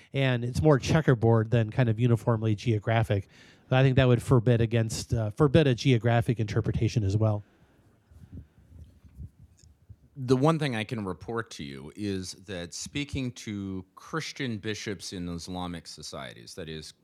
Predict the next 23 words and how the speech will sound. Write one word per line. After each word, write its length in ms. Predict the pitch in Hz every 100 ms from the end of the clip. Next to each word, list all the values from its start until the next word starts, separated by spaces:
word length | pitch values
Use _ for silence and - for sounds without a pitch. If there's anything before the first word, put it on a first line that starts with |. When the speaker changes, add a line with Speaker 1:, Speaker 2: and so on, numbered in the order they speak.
| _
Speaker 2:
uh, 140 | 87 90 90
leaders 600 | 117 135 139 123 104 104
of 140 | 98
a 100 | 92
minority 720 | 87 87 90 98 107 101 92
religious 520 | 85 87 82 85 85 -
community 640 | 82 82 85 78 76 64 78
in, 240 | 82 85
in 80 | 87
a 60 | 80
largely 540 | 82 90 87 - 82
Islamic 420 | 76 87 82 80
society, 580 | - - 95 87 104 120 _ _ - _ _ _ _ _ 131
over 240 | 170 185
the 120 | 135
years, 540 | 120 120 123 101 92 -
when 240 | 113 110 104
they 220 | 113 135
are 200 | 120 113
dealing 420 | 92 107 107 95
with 140 | 90 82
a 40 |
situation 880 | - 90 - 85 82 82 - 67